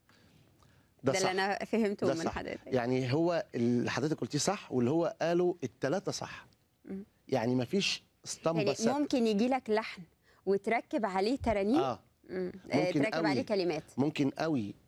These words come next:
Speaker 1: آه، وعلى فكرة احنا نعرف، يعني لو هخرج بره الروحيات شوية، اتكلم على ناس في
Speaker 2: مم.
Speaker 1: العالم،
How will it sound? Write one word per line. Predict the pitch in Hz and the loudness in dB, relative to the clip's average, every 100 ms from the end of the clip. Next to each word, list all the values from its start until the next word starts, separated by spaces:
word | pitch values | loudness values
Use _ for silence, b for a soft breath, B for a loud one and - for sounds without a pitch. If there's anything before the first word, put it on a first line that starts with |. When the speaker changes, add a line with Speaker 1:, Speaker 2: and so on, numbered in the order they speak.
| - | -2
Speaker 1:
آه، | 113 110 110 110 110 107 - - B B - | 0 2 2 2 0 0 -4 -10 B B -4
وعلى | 120 117 | 0 0
فكرة | 120 170 - 143 143 - | 0 -2 0 -2 -2 -4
احنا | - 127 | -2 0
نعرف، | 151 151 151 - - _ _ - | 0 -2 -4 -8 -18 _ _ -4
يعني | 104 104 | -2 0
لو | 107 | 0
هخرج | 117 131 104 | -2 -4 -6
بره | 95 123 120 | 0 0 2
الروحيات | 104 - 113 123 | 0 0 0 0
شوية، | - 127 | 0 -2
اتكلم | - 120 117 | -2 -2 -2
على | 101 | -2
ناس | 104 131 | -2 -4
في | 202 | -4
Speaker 2:
مم. | 98 | -2
Speaker 1:
العالم، | 117 151 | -2 -2